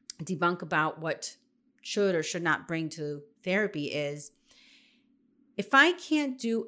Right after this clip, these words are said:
anything about it, there's no point in talking about it. So this is a big one. Um, this is one that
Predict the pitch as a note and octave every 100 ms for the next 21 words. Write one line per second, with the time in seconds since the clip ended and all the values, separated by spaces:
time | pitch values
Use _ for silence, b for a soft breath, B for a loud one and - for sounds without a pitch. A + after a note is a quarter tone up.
0 | - F#3+ A3 G#3+ - G#3 G3 E3+ D#3+ E3+
1 | F#3+ G#3 A3+ - _ _ _ _ F#3+ B3+
2 | C4+ C#4+ C#4 C4 A3+ G#3+ G3+ - D#3 C#3+
3 | C#3+ C3 G#2 G#2 A2 G#2 - _ _ _
4 | _ _ _ _ _ _ _ _ _ -
5 | - - - C#4 C4 D#4 E4 G4 G4 A3+
6 | F#3 D#3+ G#2+ D3+ - _ _ _ _ _
7 | G3+ G#3 G#3 G#3 G#3+ G3 C4+ E4+ D#4 B3
8 | A3 A#3 A#3+ A#3 A3+ G3 F#3+ F#3 F#3